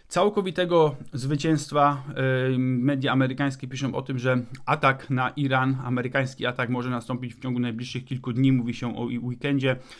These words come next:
No i z Waszyngtonu cały czas słychać przygotowania. E, tyle media amerykańskie, które są cytowane przez, e,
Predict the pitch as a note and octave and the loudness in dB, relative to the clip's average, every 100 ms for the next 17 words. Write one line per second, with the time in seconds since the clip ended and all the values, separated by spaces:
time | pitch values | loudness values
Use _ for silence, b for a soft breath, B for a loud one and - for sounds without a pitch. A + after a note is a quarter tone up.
0 | B - C3 A2+ C3 C3+ - B2+ A#2 A#2 | B -2 -2 0 -2 -4 -4 -4 -2 -4
1 | A#2 A2+ - A#2 A2 - C3+ B2 A2+ A2 | -4 -6 -8 -8 -8 -8 -6 -4 -4 -4
2 | A2+ A2+ A2 B B B - A#2 A2 C#3 | -2 -4 -6 B B B -2 0 0 0
3 | B2 A2 A2+ A#2+ A#2 A2+ A2+ C3 C#3+ D#3 | 0 0 -2 0 0 -2 0 2 2 2
4 | F3+ E3 - C3 C3 C3+ A#2 B2+ A#2 A2+ | 0 0 -2 -4 -2 -2 -2 -4 -6 -4
5 | A#2 A#2 A2 - A2+ A2 - | -2 -2 -4 -6 -8 -6 -6